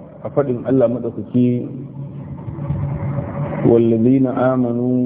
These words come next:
وعملوا الصالحات سندخلهم جنات تجري من تحتها الأنهار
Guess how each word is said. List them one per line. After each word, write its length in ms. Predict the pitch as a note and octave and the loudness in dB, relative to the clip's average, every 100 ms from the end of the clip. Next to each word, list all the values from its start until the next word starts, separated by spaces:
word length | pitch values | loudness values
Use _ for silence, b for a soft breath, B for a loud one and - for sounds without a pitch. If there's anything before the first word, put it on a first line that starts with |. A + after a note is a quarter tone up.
| A#2+ | -2
وعملوا 480 | A2 A#2+ C3 A#2+ A#2+ | -4 0 0 2 -2
الصالحات 840 | A#2 B2+ B2 B2 A2+ B2 C3 B2 B2+ B2+ - - | -4 -2 2 2 2 -2 -4 -2 -2 -2 -4 -2
سندخلهم 720 | A#2+ B2 B2 B2+ C3 B2 A#2 A2+ | 2 4 2 4 4 4 2 0
جنات 440 | A2+ A2+ B2 A#2 A#2 A2+ A2+ A2+ | 0 0 0 -2 -2 -2 -2 0
تجري 460 | A#2+ A2+ A2+ A#2 A#2 - | 0 2 2 2 0 -2
من 320 | A2+ A#2+ A#2+ A2+ | -2 0 0 2
تحتها 460 | C3 - B2+ A#2 | 0 2 0 0
الأنهار 500 | A#2 A#2 A#2 A2+ A#2+ | 0 -2 -4 2 2